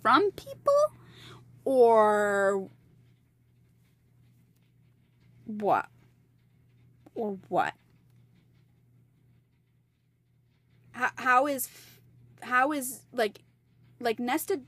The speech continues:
technically did take more than the cauldron allotted her for power. So, yeah, she is a witch. What are they saying? She's not a witch to Devlin. That's a lie. She quite literally did take <laughs> power from the cauldron she wasn't supposed to.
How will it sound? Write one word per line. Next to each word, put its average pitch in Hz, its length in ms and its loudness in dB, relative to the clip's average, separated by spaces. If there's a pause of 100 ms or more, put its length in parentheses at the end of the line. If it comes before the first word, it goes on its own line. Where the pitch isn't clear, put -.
technically 262 540 -6
did 226 320 -2
take 208 280 -6
more 196 240 -8
than 240 160 -6
the 233 100 -4
cauldron 220 500 -6
allotted 202 520 -2
her 208 200 -6
for 202 200 -10
power. 185 520 -2 (580)
So, 240 260 0
yeah, 277 340 6
she 240 280 2
is 359 140 8
a 240 100 8
witch. 190 640 -2 (420)
What 330 100 4
are - 20 8
they 320 160 8
saying? 233 420 0
She's 302 300 0
not 196 280 -6
a 185 60 -6
witch 185 360 -8
to 214 100 -2
Devlin. 202 520 -4
That's 277 220 2
a 453 80 4
lie. 202 540 0 (680)
She 330 360 6
quite 440 320 0
literally 349 520 -2
did 339 260 -4
take 240 300 -4
<laughs> - 0 -
power 240 420 -2
from 240 280 -8
the 233 140 -6
cauldron 208 380 -4
she 214 140 -8
wasn't 208 320 -6
supposed 208 520 -10
to. 139 260 -8